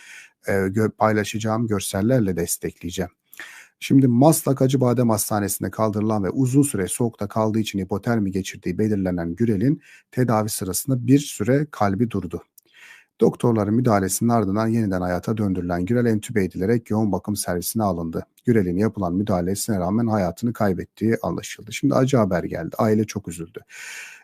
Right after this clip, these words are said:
Ee, öte yandan Ece'nin Belgrad Ormanı'na kaybolması ilgili dikkat çeken iddialar ortaya çıktı. Buna göre Gürel'in spiritüel olaylara ilgisinin olduğu öğrenildi. Hatta spiritüel ve mistik bir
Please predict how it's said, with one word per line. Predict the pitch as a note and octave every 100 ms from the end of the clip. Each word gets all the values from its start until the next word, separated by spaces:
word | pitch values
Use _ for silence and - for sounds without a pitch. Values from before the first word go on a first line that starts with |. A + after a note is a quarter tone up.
| -
Ee, | G2 F#2 F2 - C3+
öte | C3 E3
yandan | A#2+ G2 A#2+
Ece'nin | C3+ A#2+ C3
Belgrad | B2+ A#2 G2+ F#2+
Ormanı'na | B2 A2 F2+
kaybolması | - B2 B2 G#2 G#2 A#2+
ilgili | A2+ A2 A#2+
dikkat | A2+ B2 A2+
çeken | F#2+ B2+
iddialar | A2+ G2 F#2 F2
ortaya | D#2+ - F2+
çıktı. | - - - - _ - - -
Buna | A#2 B2
göre | G#2 F2+
Gürel'in | F#2+ G#2+ F#2 B2+
spiritüel | - G2+ G2 - G#2+ F2+ - _ _ _ -
olaylara | G#2 F#2+ F2 G#2+
ilgisinin | B2+ G2+ - A2
olduğu | F#2 E2+ F2
öğrenildi. | D#2 F2 E2+ - - _ _ -
Hatta | B2 -
spiritüel | F#2 - G2+ A2+ A2+
ve | G#2+
mistik | F#2 - - -
bir | C3+ C3 -